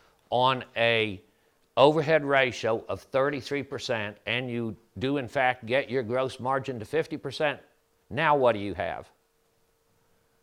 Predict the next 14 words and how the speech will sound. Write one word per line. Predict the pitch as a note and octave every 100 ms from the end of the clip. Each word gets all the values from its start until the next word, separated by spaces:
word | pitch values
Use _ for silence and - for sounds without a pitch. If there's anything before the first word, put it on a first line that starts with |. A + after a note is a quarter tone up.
| _ _ _ _ _ _ _
You | A#2+ C#3+
have | D3+ C#3+ C3
a |
fifty | G2+ - C#3+ - C#3+
percent | - B2 - B2+ B2+ B2 - _ -
actual | A2+ B2 - A#2+ A2+
net | A2 A#2+ -
return | G2 G#2+ - A2+ G#2 F2+
to | G2+
your | F#2 E2
business. | D#2+ F#2+ D#2+ - - - - _ _ _ _ _ _ _ _ _ _ -
Thirty-three | G3+ D#4 - B3
percent, | - D3+ - F3 D3+ - - _ _ _ _ - -
when, | C3 C3+